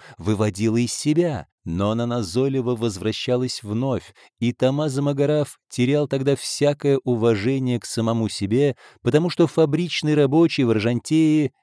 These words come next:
это самый последний человек. За ним идут уже профессиональные нищие. В таком в высшей степени безрадостном настроении пребывал наш неудачливый герой,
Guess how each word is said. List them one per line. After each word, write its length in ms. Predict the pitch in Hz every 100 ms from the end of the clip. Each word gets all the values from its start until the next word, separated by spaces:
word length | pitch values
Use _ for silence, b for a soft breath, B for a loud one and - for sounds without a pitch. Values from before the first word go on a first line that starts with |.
| _
это 260 | - 113 117
самый 440 | - - 131 127
последний 640 | 117 104 - 92 87 78 90
человек. 640 | - 110 131 143 - _ _ _ -
За 260 | 73 95
ним 220 | 135 170
идут 280 | 160 160 147 _
уже 260 | 117 98 98
профессиональные 1120 | 98 95 95 - 85 78 76 78 78 85 98
нищие. 560 | 127 147 - - 67 - _ _ _ _ _ _ _ B B
В 100 | -
таком 420 | - 127 185 180
в 80 | 127
высшей 340 | 123 170 - 143
степени 460 | - 147 139 135
безрадостном 760 | 107 110 98 113 104 87 85 82
настроении 800 | 76 - 87 139 165 156 151 - b b
пребывал 440 | 131 143 170 196 180
наш 240 | 165 -
неудачливый 680 | 127 127 117 120 - 101 87
герой, 420 | 80 98 165 160